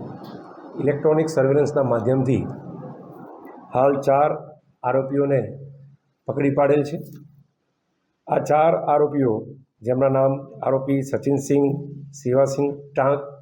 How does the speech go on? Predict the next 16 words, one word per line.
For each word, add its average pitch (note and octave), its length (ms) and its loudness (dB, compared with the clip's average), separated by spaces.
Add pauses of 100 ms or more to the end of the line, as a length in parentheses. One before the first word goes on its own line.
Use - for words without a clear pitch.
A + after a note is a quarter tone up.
(680)
જે B2+ 140 2 (120)
અગાઉ C#3 220 4 (320)
નવાપુરા C#3+ 520 2 (240)
અને C3+ 120 0 (100)
વારસિયા C3 440 0
પોલીસ B2+ 160 -2
સ્ટેશનના C3+ 460 -2
ગુનામાં A#2+ 360 0 (340)
ચોરી C3 320 0
ગરફોડમાં A#2+ 460 -2 (400)
પકડાયેલ B2 480 2
છે. D3+ 60 -2 (1000)
બીજા D#3 240 4
નંબરનો D#3 320 4
આરોપી D3 360 2 (220)
અજય C#3 200 4